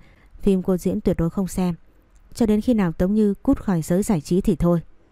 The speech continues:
Đây chính là từ khi anh ta đối địch với Tống Như tạo thành ảnh hưởng lớn nhất. Chỉ là Tống Như vẫn còn đang ở Paris. Những bình luận này không thể ảnh hưởng đến cô, vì trong quan niệm của người phương Tây,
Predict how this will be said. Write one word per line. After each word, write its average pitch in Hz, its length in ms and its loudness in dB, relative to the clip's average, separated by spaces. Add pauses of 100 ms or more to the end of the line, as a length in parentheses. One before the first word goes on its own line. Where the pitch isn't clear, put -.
(640)
Đây 190 120 2
chính 196 220 0
là 214 100 0
từ 175 180 -2
khi 190 140 -2
anh 180 140 0
ta 180 140 -2
đối 175 180 0
địch 190 200 0
với 170 120 0
Tống 185 200 0
Như 202 200 4 (460)
tạo 180 160 -2
thành 185 220 -2
ảnh 175 200 -2
hưởng 165 200 2
lớn 170 200 0
nhất. 240 180 2 (960)
Chỉ 226 160 2
là 185 140 -2
Tống 196 220 -2
Như 226 220 2 (400)
vẫn 190 280 -2
còn 190 180 -4
đang 180 160 -2
ở 175 80 -2
Paris. 185 460 -2 (600)
Những 214 220 2
bình 208 160 0
luận 180 160 -2
này 170 220 -2
không 247 200 -2
thể 208 100 2
ảnh 175 160 -2
hưởng 160 200 0
đến 170 180 -2
cô, 190 240 0 (760)
vì 202 140 2
trong 233 240 -4
quan 226 200 -2
niệm 214 160 0
của 180 140 0
người 170 180 2
phương 202 200 0
Tây, 196 260 0